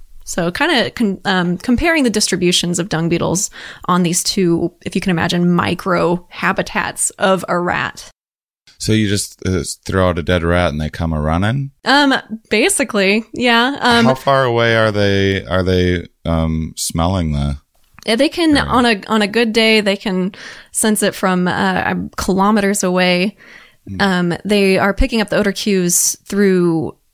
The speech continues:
Speaker 1: uh, the wind, basically. So they just, if the wind carries it to them, and they'll fly into the wind directly to the source the best they can.
Speaker 2: Hmm.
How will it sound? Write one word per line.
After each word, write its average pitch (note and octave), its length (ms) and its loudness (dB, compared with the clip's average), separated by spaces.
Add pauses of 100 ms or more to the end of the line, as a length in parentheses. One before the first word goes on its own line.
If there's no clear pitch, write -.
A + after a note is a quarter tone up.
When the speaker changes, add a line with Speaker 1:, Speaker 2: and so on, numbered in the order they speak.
(400)
Speaker 1:
uh, - 300 -2
the E3 120 0
wind, F#3+ 520 -2
basically. G#3 480 -6
So - 120 -4
they F3 120 -4
just, - 420 -2 (320)
if F3+ 160 -4
the F#3 100 2
wind F#3 300 0
carries F#3 340 0
it F#3 140 -4
to G3 160 0
them, F#3+ 240 0
and E3+ 80 -4
they'll E3+ 120 -6
fly - 280 -4
into G3+ 440 0
the F3+ 140 0
wind E3+ 420 0 (420)
directly F3+ 360 -2
to F3+ 140 -4
the F3 80 -8
source F3 380 0
the - 100 -8
best - 240 -6
they - 80 -6
can. E3 500 -4 (640)
Speaker 2:
Hmm. D2+ 280 -6